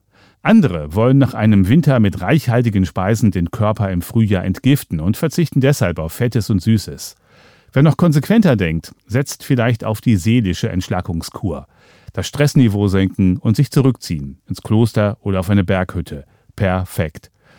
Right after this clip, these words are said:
Ein paar Tage kann man auf feste Nahrung verzichten und lebenswichtige Vitamine und Flüssigkeit über Säfte und Suppen aufnehmen. Wer weniger Energie für die Verdauung braucht, hat mehr Energie für den Geist. Das funktioniert auch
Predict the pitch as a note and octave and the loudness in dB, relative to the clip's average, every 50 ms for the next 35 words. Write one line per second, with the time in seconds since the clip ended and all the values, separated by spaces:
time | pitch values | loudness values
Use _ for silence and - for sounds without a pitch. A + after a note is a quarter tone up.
0 | _ _ _ _ _ - C#3 D3 - D#3+ D#3+ - F3+ G3 G#3 F3+ F#3 D#3+ - C#3+ | _ _ _ _ _ -2 0 2 2 2 2 2 2 2 2 2 2 2 4 4
1 | D3+ C#3 C3 A#2 G#2 - - A#2 A2+ - - - G#2 G2 F#2+ F#2 F#2 G2 G2+ - | 4 4 4 2 2 0 0 0 -2 0 0 2 2 2 2 2 0 0 -2 -2
2 | - F#2 - - A#2 G#2+ - - F2+ D#2+ D2 D2 E2 F2 - G#2 A#2 D3 D#3 C3+ | -2 -4 -2 -2 -2 -2 -2 -2 -4 -4 -4 -4 -6 -6 -2 0 2 4 4 4
3 | - - C3 A#2 - A#2 G2+ G2 E2+ G2 F#2+ - E2+ E2+ F#2+ A2 A#2 A2+ G2+ F2+ | 4 2 0 0 0 0 0 0 0 0 -2 -2 0 2 4 4 4 4 4 2
4 | F2 - - A#2 A2 - - A2+ - - F#2+ F2 F#2 F#2 - D#2 E2 E2+ E2 G#2 | 0 -2 0 -2 -2 0 -2 -4 -2 -2 -4 -2 -2 -4 -4 -6 -6 -4 -2 -2
5 | A#2+ A#2+ - - - G#2 G2 - G2+ G2 - - B2+ A#2+ A2+ - G2+ F#2 E2+ D#2 | -2 -2 -4 -4 -4 -2 -2 0 -2 -2 0 0 0 0 2 2 2 2 0 -4
6 | D#2+ - - F#2 D#2+ D#2 D2+ C#2+ C#2+ D2 - _ _ - - - _ _ _ - | -8 -6 -6 -4 -4 -4 -6 -8 -10 -12 -14 _ _ -20 -20 -20 _ _ _ -4
7 | F#2 F#2+ G2 D3 F3+ G3 F3+ D3 C#3+ C3+ C3 A#2+ A2+ G#2+ G2+ C#3 F3 D#3+ - - | -2 0 2 4 4 6 6 4 4 4 4 4 4 2 2 2 0 0 0 0
8 | C#3 C3 B2 - G#2 F#2+ F#2 B2+ D#3+ G3 F#3 F3+ D3 - C3+ B2+ C3 B2+ C3 - | 0 0 2 0 0 0 0 2 2 4 4 2 2 2 2 2 2 2 2 0
9 | - - - - - A2 - - F#2+ G#2+ B2 A#2+ A#2+ - A2+ G#2+ G#2 F#2+ F2 G2 | -4 -12 -12 -6 -4 -4 -2 0 2 4 4 4 2 0 0 0 0 0 0 -2
10 | F#2+ F2+ - G#2 F#2 G2 G2 G2 - F#2 D#2 D2 - - - - - - _ _ | -4 -2 -2 -2 0 2 0 0 0 -2 -6 -6 -10 -12 -14 -16 -18 -20 _ _
11 | _ _ _ - - - G#2+ G#2+ - - A2 G2+ F#2 - A2+ G2 G2 G2 G2+ - | _ _ _ -10 -4 -4 -2 -2 0 0 0 0 0 0 0 2 2 2 0 0
12 | A#2+ C3 C3+ - | -2 -2 -2 -4